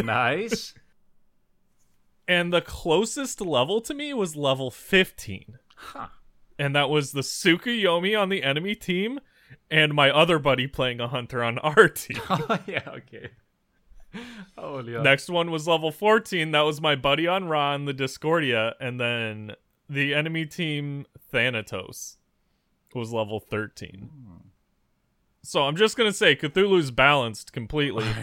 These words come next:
Speaker 1: Yes.
Speaker 2: Um, n-, you know, especially in Joust. So that,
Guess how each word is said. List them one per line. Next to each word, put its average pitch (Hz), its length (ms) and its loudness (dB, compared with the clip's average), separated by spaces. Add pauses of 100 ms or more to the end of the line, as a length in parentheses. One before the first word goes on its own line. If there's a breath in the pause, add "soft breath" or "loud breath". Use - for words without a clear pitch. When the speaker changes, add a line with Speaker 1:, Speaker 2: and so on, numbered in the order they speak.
(140)
Speaker 1:
Yes. 117 360 -8 (300)
Speaker 2:
Um, 92 500 -6 (100)
n-, 160 360 -4 (180)
you 156 220 -2
know, 113 280 0
especially 143 560 0
in 107 140 -2
Joust. 92 420 -6
So 98 360 -6 (500)
that, 123 280 -6